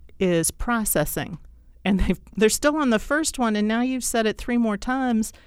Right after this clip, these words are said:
and they gotta process it. They're not being non-compliant. Their brains are slowly processing what you said, and particularly if you've gotten louder or angrier, they've gotta process, "Wait, there's another voice.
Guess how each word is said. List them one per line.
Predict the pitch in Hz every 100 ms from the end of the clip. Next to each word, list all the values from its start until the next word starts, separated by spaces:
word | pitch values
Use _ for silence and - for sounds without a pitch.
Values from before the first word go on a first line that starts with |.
| - -
and | 220 226
they | 233
gotta | 202
process | 196 254 277 285 170 151 -
it. | - - - -
They're | 220
not | 233 226
being | 233 214
non-compliant. | 208 196 175 233 262 269 214 - - - - - - -
Their | 196 202
brains | 185 226 226 254 240
are | 208
slowly | - 185 190 226
processing | 214 180 185 196 - 185
what | 175 160
you | 160
said, | - - 226 156 147
and | 156
particularly | 175 180 - 175 165
if | -
you've | 165
gotten | 165 156 151
louder | 139 139 156 196
or | 143 -
angrier, | 139 151 170 208 247 - - - -
they've | 165
gotta | 196 160
process, | - 170 175 - 165 165
"Wait, | 214 220
there's | 202 185
another | 202 208 208
voice. | 226 233 180 - -